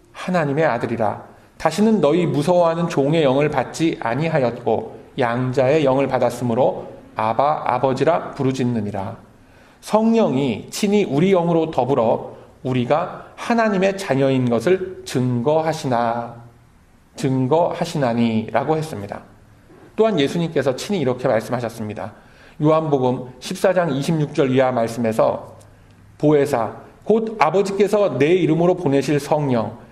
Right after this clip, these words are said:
그가 너희에게 모든 것을 가르치시고 내가 너희에게 말한 모든 것을 생각나게 하시리라. 평안을 너희에게 끼치노니 곧 나의 평안을 너희에게 주노라. 내가 너희에게 주는 것은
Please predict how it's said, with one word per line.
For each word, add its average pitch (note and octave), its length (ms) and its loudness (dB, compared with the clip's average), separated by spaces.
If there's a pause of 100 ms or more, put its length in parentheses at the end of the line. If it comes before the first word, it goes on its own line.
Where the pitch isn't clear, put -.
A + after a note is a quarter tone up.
그가 F3+ 260 2
너희에게 F3+ 440 4
모든 F#3+ 360 4
것을 G#3 220 2
가르치시고 D#3 840 -2 (260)
내가 D#3+ 280 4
너희에게 F3 500 4
말한 D#3+ 400 2
모든 C#3+ 340 2
것을 D#3+ 560 0
생각나게 C3 760 0
하시리라. D3 540 -2 (800)
평안을 F3 400 2
너희에게 D3+ 400 4
끼치노니 F3+ 880 0
곧 A3+ 140 2
나의 F#3+ 360 2
평안을 A3 420 2
너희에게 C3+ 440 2
주노라. A2 600 -4 (360)
내가 C#3+ 280 2
너희에게 D3+ 420 2
주는 D3+ 260 2
것은 D3 360 0